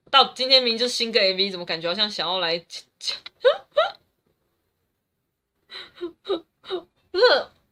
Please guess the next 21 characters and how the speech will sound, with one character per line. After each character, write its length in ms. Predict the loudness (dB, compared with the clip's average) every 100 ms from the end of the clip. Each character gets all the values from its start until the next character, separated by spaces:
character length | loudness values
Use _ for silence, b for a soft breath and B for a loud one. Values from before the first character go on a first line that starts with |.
| _
因 80 | 4
为， 260 | 4 4 -6 _ _ -6
哦， 160 | -2
我 100 | 2
在 80 | 2
给 120 | 2
大 140 | 6 4
家 80 | 4
看 140 | -6
他 160 | -2 0
在 160 | 0
那 120 | -2
个 280 | -4 -2 -4
Thunderous 580 | -2 -2 0 -4 -4 -6
那 80 | -10
个 60 |
造 260 | -6 -6 -4
型， 240 | -8 -12
真 100 | -12
的 80 | -12
是， 260 | -10 -12